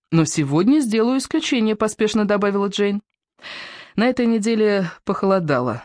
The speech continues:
Репетиция зимы, и дома у Джейн стало прохладно. От созерцания через окно квартиры серебристо-серого океана становилось еще холодней. Казалось, от лета не осталось даже воспоминаний, словно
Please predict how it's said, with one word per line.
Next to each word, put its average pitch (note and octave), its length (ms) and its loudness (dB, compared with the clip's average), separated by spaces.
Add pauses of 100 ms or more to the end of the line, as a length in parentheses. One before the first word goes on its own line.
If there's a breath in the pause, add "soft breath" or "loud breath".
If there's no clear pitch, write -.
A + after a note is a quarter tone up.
Репетиция A#3 600 -2
зимы, B3 420 2
и D3 380 0
дома F3+ 420 0
у D3+ 140 -2
Джейн F#3 500 0
стало E3+ 320 0
прохладно. D#3 680 -2 (680 loud breath)
От C#4 220 -2 (100)
созерцания G#3+ 960 0 (340 loud breath)
через E3 320 0
окно F#3 320 0
квартиры E3 600 0
серебристо-серого D3+ 1080 0
океана F3+ 420 0
становилось F#3+ 720 -2
еще F3 300 -2
холодней. E3 760 0 (480 loud breath)
Казалось, F3+ 500 0
от D#3+ 220 -2
лета F#3 460 -2 (180)
не D#3+ 100 4
осталось D#3 480 0
даже D3 240 0
воспоминаний, D#3+ 800 0
словно C#3 460 -2